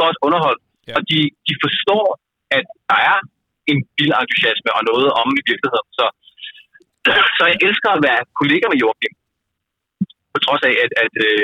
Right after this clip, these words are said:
Speaker 1: at vi ikke nødvendigvis laver det samme. Øhm, så, så jo,
Speaker 2: Mhm.
Speaker 1: det er en, øhm, det er en fed, det er en fed branche.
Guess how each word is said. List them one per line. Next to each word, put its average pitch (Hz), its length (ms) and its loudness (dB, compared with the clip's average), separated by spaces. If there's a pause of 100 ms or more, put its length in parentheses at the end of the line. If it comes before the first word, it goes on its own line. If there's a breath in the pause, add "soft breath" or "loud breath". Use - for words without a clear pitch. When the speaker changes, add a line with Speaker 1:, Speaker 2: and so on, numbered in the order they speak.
Speaker 1:
at 110 100 -4
vi 123 100 -2
ikke 151 120 0
nødvendigvis 120 340 -2 (140)
laver 113 220 2
det 135 120 -6
samme. 110 200 0 (320)
Øhm, 110 440 0 (1200)
så, 135 80 -2 (220)
så 127 140 -2
jo, 160 160 0
Speaker 2:
Mhm. 131 140 -16 (140)
Speaker 1:
det 143 140 2
er 127 120 2
en, 120 160 0
øhm, 107 220 -2 (1000)
det 135 80 0
er 151 40 2
en 151 140 -2
fed, 196 100 2 (100)
det 160 60 0
er 156 80 2
en - 80 -4
fed 131 120 2
branche. 135 260 -2